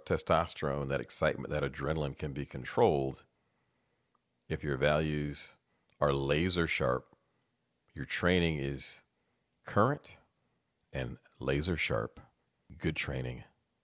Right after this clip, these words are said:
and you've demonstrated the proper behavior over and over again. So let's go to demonstration.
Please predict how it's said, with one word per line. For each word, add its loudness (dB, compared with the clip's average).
and -2
you've -2
demonstrated 0
the -12
proper -2
behavior -4
over -4
and -10
over -12
again. -18
So -6
let's -8
go 2
to 4
demonstration. -2